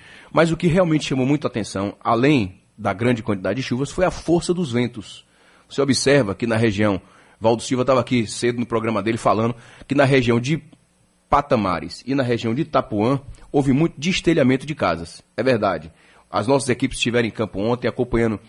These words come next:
acompanhado inclusive das equipes da Prefeitura Bairro, da região, o amigo Marco Aurélio, que é o subprefeito da região, são dez subprefeitos que são liderados pelo secretário Luiz Galvão, parceiro.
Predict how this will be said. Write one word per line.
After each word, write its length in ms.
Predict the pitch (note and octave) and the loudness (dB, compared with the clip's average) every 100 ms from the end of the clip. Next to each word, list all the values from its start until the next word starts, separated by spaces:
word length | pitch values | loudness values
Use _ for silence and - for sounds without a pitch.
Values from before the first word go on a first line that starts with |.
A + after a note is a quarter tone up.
| _ | _
acompanhado 520 | G2 - G#2 A2+ A#2+ | -6 -2 2 2 2
inclusive 400 | A2 A2 G2 A#2 | 0 -2 0 0
das 180 | G#2+ A2 | 2 0
equipes 340 | G#2 B2 G#2 G2+ | 0 -2 -4 0
da 140 | A#2+ | 0
Prefeitura 460 | B2 A#2 G#2+ G#2 F2 | 0 -4 -2 -2 0
Bairro, 340 | F#2 G#2 G2 | 2 2 2
da 80 | F#2+ | 0
região, 500 | G2+ E2+ F2+ G#2 A#2 - - - _ | 0 0 0 0 -2 -10 -20 -20 _
o 100 | G#2+ | 0
amigo 240 | G#2+ G#2+ G#2 | 2 2 2
Marco 240 | A2+ - | 0 0
Aurélio, 280 | F#2+ G#2+ G#2 | 0 2 0
que 60 | |
é 40 | G2 | -2
o 20 | |
subprefeito 420 | - G2 F#2+ G2 | -4 -6 -4 -2
da 40 | G2 | -2
região, 400 | G2 F2 G2 G#2 - | -2 0 -2 -2 -8
são 220 | - C3+ G#2+ | -4 0 2
dez 260 | B2 D3 | 2 2
subprefeitos 840 | - B2+ A#2+ G#2+ - A2+ G#2+ - - - - | 2 -2 0 0 4 2 2 -6 -16 -20 -16
que 100 | - | -8
são 200 | A2 B2 | -4 -2
liderados 480 | A#2+ A2+ G#2 A2+ G#2 | 0 2 2 2 0
pelo 180 | A#2 A2+ | -2 -2
secretário 460 | A2+ A2 G2+ A2+ | -2 -2 0 0
Luiz 160 | A2+ G#2+ | 2 2
Galvão, 320 | G2+ F2+ G#2 | 0 2 -2
parceiro. 580 | - F#2 - A2 A2+ A#2 | 0 -2 -2 0 0 0